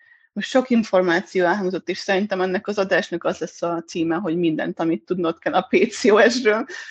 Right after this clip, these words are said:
Ö, nyilván ugye szakorvosi vizsgálatokon kívül,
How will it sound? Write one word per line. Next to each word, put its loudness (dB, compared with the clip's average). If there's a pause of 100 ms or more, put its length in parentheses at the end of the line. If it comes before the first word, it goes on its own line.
(500)
Ö, 4
nyilván 4
ugye 0
szakorvosi -2
vizsgálatokon -4
kívül, -2